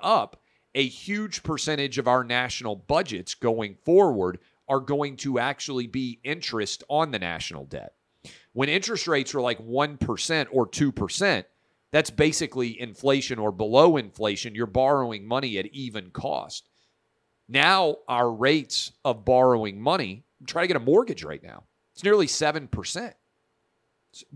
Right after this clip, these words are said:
doubled in the space of a year. These are real, tangible financial consequences. So I understand people like Cardi B complaining about inflation. Good for her for recognizing what things cost, because lots of really rich people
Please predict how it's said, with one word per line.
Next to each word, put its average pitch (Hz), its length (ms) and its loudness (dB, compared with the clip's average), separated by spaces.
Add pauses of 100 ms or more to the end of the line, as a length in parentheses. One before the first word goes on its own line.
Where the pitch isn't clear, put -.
doubled 165 460 0 (100)
in 147 140 -8
the 135 60 -6
space 147 380 -2
of 110 120 -4
a 110 40 -8
year. 160 440 -10 (640)
These - 100 -8
are 233 60 -2
real, 175 460 4
tangible 156 580 -4
financial 127 540 -6
consequences. - 880 -10 (600)
So 156 360 6 (680)
I 175 180 4
understand 156 460 -2
people 139 200 0
like 123 160 2
Cardi 131 260 2
B 139 180 -2
complaining 123 520 -6
about 104 180 -4
inflation. 113 500 -8
Good 135 160 -4
for 127 140 -4
her 135 140 -4
for 113 140 -12
recognizing 104 680 -6
what 113 260 -2
things 104 280 -8
cost, 135 400 -4
because 113 200 -14
lots 127 360 -6
of 104 100 -10
really 110 240 -4
rich 104 240 -6
people 85 340 -10